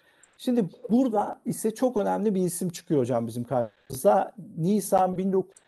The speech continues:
yüz elli yılında Türkiye'ye çok önemli bir büyükelçi atanıyor Sovyetler Birliği'nin. Bu da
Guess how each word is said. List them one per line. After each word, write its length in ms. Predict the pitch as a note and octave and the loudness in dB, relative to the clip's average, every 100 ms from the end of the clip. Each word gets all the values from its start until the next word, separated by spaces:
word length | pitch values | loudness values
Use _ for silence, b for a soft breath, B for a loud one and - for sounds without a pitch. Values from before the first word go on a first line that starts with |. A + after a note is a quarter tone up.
| b | b
yüz 140 | E3 - | -14 -4
elli 300 | E3 E3+ F#3 - _ - | -2 0 -2 -8 _ -6
yılında 420 | D#3+ C#3 C#3 D3+ | -4 -2 -2 -4
Türkiye'ye 540 | - E3 - E3 F3 F3 | -4 -4 0 2 2 2
çok 320 | A3 G#3+ - | 0 0 0
önemli 400 | E3 E3+ F3 F3 | 2 2 2 -2
bir 160 | E3+ | -2
büyükelçi 540 | C#3+ D#3 D#3 C3+ A#2+ A#2 | -2 -2 0 -2 -2 -8
atanıyor 420 | - A#2+ - - | -8 -10 -10 -14
Sovyetler 680 | - - B2+ B2 A#2+ A#2 A2 | -6 -2 0 -2 0 -2 -2
Birliği'nin. 540 | G2+ D#3 D#3 - - B2 | -6 -8 -10 -12 -12 -4
Bu 120 | G3+ E3 | 2 4
da 240 | F3 | 4